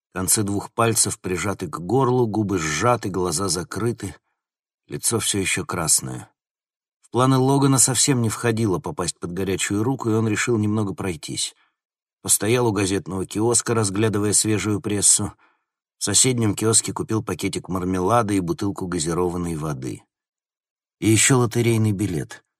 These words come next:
На всякий случай. Интересно, что будет, если отметить цифры, совпадающие с датой рождения Джеки. Когда он вернулся к машине,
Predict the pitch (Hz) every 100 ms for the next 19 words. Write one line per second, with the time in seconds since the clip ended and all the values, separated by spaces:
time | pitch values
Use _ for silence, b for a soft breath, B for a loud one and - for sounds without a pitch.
0 | _ _ _ _ - 92 92 80 76 69
1 | 58 - 65 - _ _ _ _ _ _
2 | _ _ 87 107 104 90 - 95 98 110
3 | 85 87 - 87 78 90 85 78 - 101
4 | 92 85 87 b b _ - 78 - 78
5 | 90 87 78 90 82 73 80 78 76 76
6 | 69 78 73 73 65 67 64 - - -
7 | - _ _ _ _ _ _ _ _ _
8 | _ 104 101 117 135 123 117 117 127 120
9 | - 107 95 104 - - 135 135